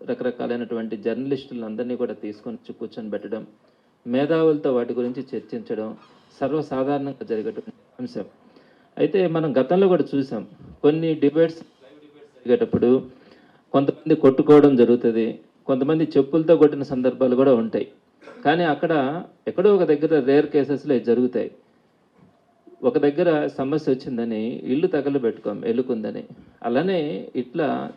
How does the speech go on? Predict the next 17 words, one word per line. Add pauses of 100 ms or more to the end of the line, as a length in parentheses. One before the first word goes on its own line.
చాలా
వరకు
మనం
ప్రజల్ని
అప్‌డేట్
చేయడం
కానీ,
అప్రమత్తంగా
ఉంచడంలో (640)
మీడియా
పాత్ర (320)
అత్యంత
ప్రధానమైనది
అని
మన
అందరికీ
తెలుసు.